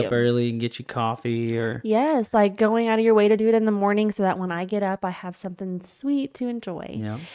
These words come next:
Speaker 2: And then the last one, oh, wait, we already talked about
Speaker 1: That's a
Speaker 2: physical
Speaker 1: life
Speaker 2: touch.
Speaker 1: hack, husbands, by the way. You can wake up early, go get the coffee, and then she's, like, really happy
Speaker 2: You
Speaker 1: with
Speaker 2: might
Speaker 1: you,
Speaker 2: get
Speaker 1: right?
Speaker 2: questioned why you're up at six A M, though.
Speaker 1: But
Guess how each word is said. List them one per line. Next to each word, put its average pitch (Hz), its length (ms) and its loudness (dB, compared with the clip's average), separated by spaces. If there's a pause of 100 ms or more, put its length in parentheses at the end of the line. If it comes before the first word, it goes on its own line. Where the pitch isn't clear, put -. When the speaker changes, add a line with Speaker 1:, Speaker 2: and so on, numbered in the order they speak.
(160)
Speaker 2:
And 240 180 4
then 240 200 6
the 220 100 6
last 202 540 -2
one, 190 240 -8
oh, 196 80 2
wait, 185 120 2
we 208 120 2
already 220 100 4
talked 190 160 -6
about 180 140 -6
Speaker 1:
That's 135 160 0
a - 20 4
Speaker 2:
physical 120 100 4
Speaker 1:
life 117 260 0
Speaker 2:
touch. 120 100 -2
Speaker 1:
hack, 104 180 0
husbands, 107 440 -6
by 104 160 -2
the 104 60 -2
way. 107 140 0
You 120 180 -2
can 110 80 -2
wake 113 220 0
up 117 180 -2
early, 120 360 -2 (500)
go 117 160 2
get 117 200 0
the 113 60 -4
coffee, 110 560 -4 (480)
and 110 200 -2
then 123 320 0
she's, 139 260 0
like, 117 180 0
really 123 380 2
happy 113 360 0
Speaker 2:
You 240 40 6
Speaker 1:
with 277 100 6
Speaker 2:
might 339 100 4
Speaker 1:
you, 302 40 0
Speaker 2:
get 359 120 4
Speaker 1:
right? 214 80 0
Speaker 2:
questioned 226 400 6
why 196 160 6
you're 190 220 2
up 170 200 2
at 175 100 -2
six - 300 -6
A 120 180 -4
M, 113 160 -10
though. 101 80 -6
Speaker 1:
But 180 480 0